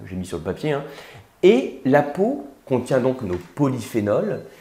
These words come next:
qui se traduisent aussi sous la forme de tanins. C'est-à-dire qu'au niveau gustatif, quand je goûte ce verre de vin, il est probable, alors, euh, je l'ai dégusté, hein, donc je sais <laughs> à quoi m'en tenir, euh, on peut avoir la langue qui accroche légèrement au palais.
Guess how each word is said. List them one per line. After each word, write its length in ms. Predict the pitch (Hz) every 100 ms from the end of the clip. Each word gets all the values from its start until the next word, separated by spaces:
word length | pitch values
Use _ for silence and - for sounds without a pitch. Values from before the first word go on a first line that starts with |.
| - - -
qui 100 | 147
se 100 | 147
traduisent 440 | 156 160 160 190
aussi 240 | 151 - 190
sous 140 | -
la 120 | 117
forme 320 | 110 165 170 120
de 120 | 110
tanins. 460 | - 139 113 90 - -
C'est-à-dire 440 | - 135 160 160 -
qu'au 320 | 135 - 131
niveau 240 | 151 175
gustatif, 680 | 160 127 - 101 160 202 - - -
quand 140 | 113
je 140 | 104
goûte 260 | 104 135 220
ce 120 | -
verre 240 | 139 117 98
de 80 |
vin, 200 | 90 90 - - - - - - -
il 140 | 143
est 60 | 160
probable, 760 | 160 147 135 165 190 139 - - -
alors, 220 | 85 80
euh, 100 | 87 82
je 100 | -
l'ai 60 | 87
dégusté, 400 | 85 87 - 139
hein, 80 | 120
donc 180 | 87 82
je 60 |
sais 160 | 85 98
<laughs> 180 | 95 95
à 40 |
quoi 120 | 104
m'en 140 | 120 104
tenir, 280 | - 147 165 - - - - 110
euh, 140 | 104
on 100 | 139
peut 140 | 131 143
avoir 260 | 135 165
la 100 | 143
langue 260 | 113 147 165
qui 160 | - -
accroche 440 | - 156 - 175 -
légèrement 360 | 123 120 120
au 80 | 120
palais. 320 | 95 92 80